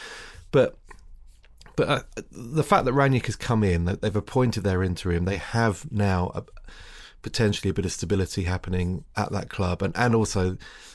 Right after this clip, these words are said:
he is, he is a high caliber coach, and they'll want to impress. There's, there's just, coupled with the fact that Ben Chilwell has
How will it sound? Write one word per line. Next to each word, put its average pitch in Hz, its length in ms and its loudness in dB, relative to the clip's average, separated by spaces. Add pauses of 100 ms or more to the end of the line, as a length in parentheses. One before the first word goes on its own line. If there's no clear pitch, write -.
(120)
he 190 200 2
is, - 180 2 (160)
he 127 160 4
is 135 100 4
a 113 60 2
high 110 300 2
caliber 101 440 2
coach, 90 360 0
and 107 100 2
they'll 113 100 4
want 131 260 2
to 113 100 0
impress. 92 580 0 (540)
There's, 151 180 0
there's 170 220 2
just, - 400 2 (440)
coupled 175 380 2
with 151 140 4
the 143 80 0
fact 98 240 2
that 78 60 -2
Ben 107 200 2
Chilwell 95 600 2 (120)
has 95 460 -2